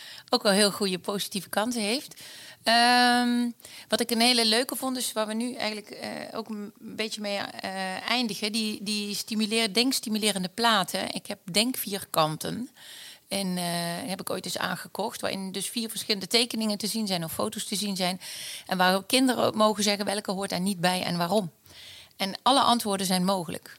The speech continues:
En dat is zo leuk om te zien welke antwoorden kinderen dan geven. Ik vind dat superleuk om te doen.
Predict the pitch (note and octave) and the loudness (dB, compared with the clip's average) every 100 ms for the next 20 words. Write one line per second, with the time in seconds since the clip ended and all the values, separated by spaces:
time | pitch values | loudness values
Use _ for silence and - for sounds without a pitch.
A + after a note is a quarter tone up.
0 | _ - F#3+ F#3 F3+ - F3 F3 F3 A3 | _ -6 -4 -2 -2 -4 -4 -2 0 0
1 | A#3+ G#3 G#3 - G3+ G3 F3 G#3 G#3+ - | 0 -2 -4 -6 -4 -4 -2 -4 -6 -12
2 | _ _ _ - D#3 A3+ B3+ - G3+ A3+ | _ _ _ -4 2 2 2 0 0 0
3 | - G3 F#3+ - A3+ G3 E3+ F3 F3+ - | -2 -4 -4 0 0 2 2 2 0 0
4 | F#3+ G3+ D#3+ - - _ - - - - | 2 2 0 -6 -10 _ -20 -20 -20 -20
5 | - - - G#3 F#3+ - - - C4 G#3 | -18 -12 -4 -2 0 -2 0 0 -2 -2
6 | G3+ F#3+ - F#3 F3 E3 E3+ | -2 -4 -6 -12 -10 -8 -8